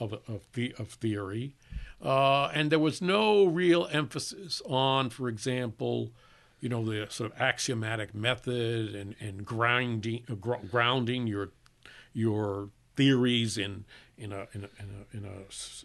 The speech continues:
strong sort of mathematical context. It was all very applied. And that continued. Uh, one of my fields was industrial organization. Um, and, uh,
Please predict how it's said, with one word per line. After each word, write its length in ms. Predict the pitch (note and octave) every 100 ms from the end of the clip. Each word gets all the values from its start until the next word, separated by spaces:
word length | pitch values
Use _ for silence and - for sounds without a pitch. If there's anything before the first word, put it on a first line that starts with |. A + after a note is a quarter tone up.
| -
strong 840 | - - B2+ B2+ B2 A#2 A2+ G#2+
sort 160 | - G2+
of 80 | F#2+
mathematical 800 | G#2+ G#2+ A2 A2 A#2+ A#2+ A#2+ A2
context. 880 | - A2+ A#2 A2+ B2 G#2+ - - - - - - -
It 20 |
was 140 | B2
all 180 | F3+ F#3+
very 280 | C3 D3 C3
applied. 580 | A2+ B2 G#2 G2+ G#2+ - - - -
And 360 | C#3 C#3+ C#3+ C#3+
that 300 | D#3 G3+ G3+
continued. 840 | E3 D3 C#4 D4 F#3+ C#3 C3 C3
Uh, 140 | A#2+ A#2
one 180 | D3+
of 80 | D3
my 120 | B2+
fields 440 | A2+ F3+ E3 D3 A2
was 160 | A2
industrial 500 | A#2 A2+ A#2+ A#2+ A#2
organization. 880 | A2+ G#2 G#2 G2+ B2+ C#3 - F#2+ F#2 - - - - _ A#2
Um, 720 | G#2+ G#2 G#2 G#2 G#2 G#2 - -
and, 580 | A2+ A2 A2 A2 A2 G2+
uh, 400 | G#2+ G#2 G2+